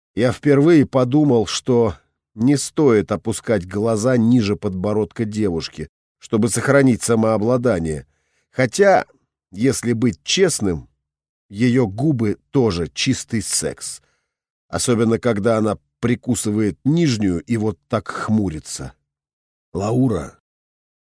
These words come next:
если бы я хотел отыметь тебя, я бы уже несколько раз сделал это силой». Зачем ты ее уговаривал? Возможно, чтобы она не начинала испытывать мое хрупкое терпение.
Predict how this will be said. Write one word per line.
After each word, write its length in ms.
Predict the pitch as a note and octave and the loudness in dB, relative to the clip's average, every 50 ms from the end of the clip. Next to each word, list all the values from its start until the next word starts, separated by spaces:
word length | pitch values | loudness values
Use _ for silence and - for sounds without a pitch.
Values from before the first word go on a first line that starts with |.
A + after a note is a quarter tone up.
| _ _ _ - | _ _ _ -4
если 340 | G2+ C3+ C3 - C#3+ D3+ | -2 -2 0 0 0 0
бы 120 | C#3 D3 C#3+ | 2 4 4
я 200 | C3 C#3+ D3 C3 | 4 4 2 2
хотел 400 | - D#3+ A#2+ - - C#3 C#3+ C#3 - | 0 -2 -2 0 2 2 2 2 0
отыметь 760 | - B2+ - - C3 A#2 G#2+ G#2+ A#2 C3+ C#3+ - - - - _ | -2 -6 -2 0 2 2 2 2 2 0 -2 -2 -6 -12 -18 _
тебя, 440 | _ - C3+ C3 A#2+ A2 G2 E2+ D#2 | _ -4 -2 -2 0 0 -2 0 -2
я 240 | E2 F2+ A2 A#2+ A2+ | -2 0 0 0 0
бы 140 | A2+ A#2+ B2 | 0 0 0
уже 260 | A#2 A2 G#2+ A#2 A#2 | 0 0 -2 -2 0
несколько 680 | A2 A2+ B2+ B2+ - - - B2 A#2 G2+ - B2 A#2+ G#2+ | 0 0 0 -2 -2 -2 -2 -2 -4 -2 -2 -2 -2 0
раз 440 | A2+ A#2 A#2+ A2+ - - - - - _ | 0 0 0 0 -2 -4 -8 -12 -14 _
сделал 800 | F2+ F2 F2 F2 E2+ F#2 A2 A#2+ A#2 A2 G#2 G2+ G2 F#2+ - - | -12 -10 -10 -10 -6 -4 -2 -2 -2 -2 -2 -2 -4 -4 -6 -10
это 300 | G#2 G#2+ E2+ - G#2+ F#2 | -12 -12 -10 -8 -8 -8
силой». 640 | - - - - F#2+ F#2+ E2+ D#2 C#2+ C2 A1+ - _ _ _ _ _ _ _ _ _ _ _ _ _ _ _ _ _ _ _ _ _ _ _ _ _ - | -8 -8 -8 -6 -6 -6 -6 -6 -8 -12 -14 -18 _ _ _ _ _ _ _ _ _ _ _ _ _ _ _ _ _ _ _ _ _ _ _ _ _ -14
Зачем 500 | F#2+ F#2+ A#2+ C3+ - - - C3+ B2 G2+ | -8 -4 -4 -2 -2 -2 -2 -2 -2 -2
ты 140 | - A#2+ | -2 0
ее 340 | A#2 A2+ A2+ A2+ G#2+ A2 A2+ | 0 2 2 0 0 0 0
уговаривал? 840 | G#2+ G#2+ G2+ F#2+ A#2 A2+ A2 G#2+ G#2 F#2+ E2+ E2+ E2 D#2+ D2+ C#2+ - _ _ _ _ _ _ _ _ _ _ _ - | 0 -2 -2 -2 -2 -2 -2 -2 -2 -4 -4 -6 -6 -8 -10 -12 -14 _ _ _ _ _ _ _ _ _ _ _ -4
Возможно, 580 | A#2 B2 A#2 G#2+ C3 C#3+ C#3+ C3+ A#2 B2+ C3 | -2 -2 0 2 2 4 4 4 2 0 0
чтобы 440 | G#2 - - B2 A#2 A#2 B2 A#2+ A#2 | -2 0 0 0 2 2 2 2 2
она 240 | A#2+ B2 B2+ B2 A#2 | 2 2 0 0 2
не 280 | A2 A2 A2+ A#2 A#2+ | 2 2 2 2 2
начинала 600 | A#2+ B2 A2+ - - C#3+ C#3+ D3 C#3 B2+ B2 B2 B2 | 2 0 0 0 0 2 2 2 2 2 2 2 0
испытывать 600 | A2+ - - - C#3+ C3+ - A#2 A2+ A2 F#2+ A2 | 0 -2 -2 0 0 0 2 0 -2 -2 -2 0
мое 240 | A2+ A2+ A2+ A2+ G#2+ | 0 0 0 0 -2
хрупкое 480 | - B2 C3 A#2+ - - - A#2 A2 | 0 -2 -2 -2 -2 -2 -2 -2 -2
терпение. 720 | F#2+ - B2 A2+ - - B2 G#2+ F2+ D#2 D2 C#2 B1 - - | -2 -2 -4 -6 -4 -2 -2 0 0 -2 -4 -6 -10 -12 -16